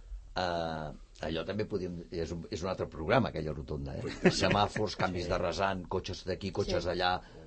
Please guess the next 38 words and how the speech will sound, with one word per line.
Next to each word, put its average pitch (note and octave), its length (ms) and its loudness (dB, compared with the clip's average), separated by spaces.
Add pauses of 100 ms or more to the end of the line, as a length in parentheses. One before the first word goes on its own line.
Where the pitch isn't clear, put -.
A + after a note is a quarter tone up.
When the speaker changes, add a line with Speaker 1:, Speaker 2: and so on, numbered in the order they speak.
(160)
Speaker 1:
Allò, B2+ 340 10 (640)
sort - 360 6
que E3 60 8
allà A#2 360 8
es A#2+ 60 6
va C3 100 10
tan A#2+ 160 8
a A#2 60 8
poc A2 160 2
a A2+ 60 4
poc A2+ 140 2
que C#3 60 2
és D#3+ 60 4
impossible B2 340 2
que A#2+ 60 4
hi A#2+ 40 6
hagi G#2 100 4
un A2 60 6
accident A2 200 2
més A#2+ 140 4
enllà A2 220 2
d'una A#2 220 6
topada, A2 360 4
allò A2+ 140 4
que G#2 80 0
frena A2 240 4
la G#2 180 6
nit, G#2+ 160 2
una A2 120 6
frena A2+ 220 6
i F#2 60 4
piques - 260 0
per F#2 180 0
darrere, E2 300 0
això F2 160 -6
és F#2 80 -2
culpa F2 220 0
teva. D#2 240 -2